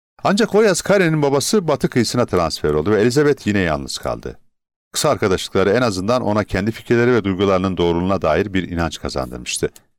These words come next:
Bin dokuz yüz altmış yedi yılı şiddetli değişimlerin yaşandığı bir zamandı. Ancak henüz sosyal devrimlerin çok azı Richmond'a ulaşmıştı. Elizabeth farklı ve önemli bir şeyin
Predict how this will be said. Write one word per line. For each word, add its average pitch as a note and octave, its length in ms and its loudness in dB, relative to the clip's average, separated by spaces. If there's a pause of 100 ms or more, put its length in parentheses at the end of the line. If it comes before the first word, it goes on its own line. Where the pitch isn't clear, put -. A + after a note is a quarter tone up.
(960)
Bin D3+ 60 0
dokuz G3 200 2
yüz G3+ 80 4
altmış F3+ 220 -2
yedi F#3 120 4
yılı F3+ 200 4
şiddetli D3+ 460 0
değişimlerin B2+ 460 2
yaşandığı G2+ 400 0
bir D#2+ 60 -2
zamandı. C2+ 480 -4
Ancak A2+ 320 0
henüz C3+ 240 0
sosyal A#2+ 460 -2
devrimlerin E2+ 520 2
çok - 320 -6
azı G#2+ 360 0 (220)
Richmond'a F2+ 420 -2
ulaşmıştı. C#2+ 600 -4 (960)
Elizabeth G3 380 2
farklı E3+ 360 0
ve F#3 40 4
önemli D3 320 2
bir E3 60 2
şeyin G#2+ 440 0